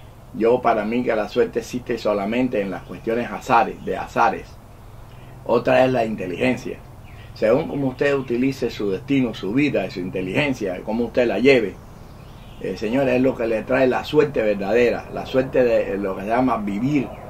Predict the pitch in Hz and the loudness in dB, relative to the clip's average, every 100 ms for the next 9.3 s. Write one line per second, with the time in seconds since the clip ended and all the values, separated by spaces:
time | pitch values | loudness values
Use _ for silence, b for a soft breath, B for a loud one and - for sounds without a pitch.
0 | - - - - - 117 127 135 123 123 | -14 -14 -14 -14 -2 2 2 2 0 2
1 | 127 120 117 - 104 123 - - - - | 0 0 -6 -4 2 6 4 2 -14 -10
2 | 98 123 139 151 143 95 - - - - | 0 2 4 6 4 2 -6 -16 -18 -18
3 | - - 107 139 147 147 131 85 - - | -18 -8 -2 2 2 2 2 0 -8 -18
4 | B B - 104 110 127 151 147 - - | B B -8 -4 -2 0 2 0 -2 -2
5 | 139 147 - - - 104 101 - 98 95 | -2 -4 -6 -12 -2 2 2 0 -4 -6
6 | 92 98 98 98 95 95 104 117 139 139 | -6 -4 -2 -4 -4 -4 0 4 4 4
7 | 147 131 120 104 - - 143 135 95 - | -2 -2 -2 -4 -8 0 4 4 0 -8
8 | - B B - 101 139 135 139 127 151 | -16 B B -8 -2 2 4 4 4 2
9 | 143 120 104 | 2 0 0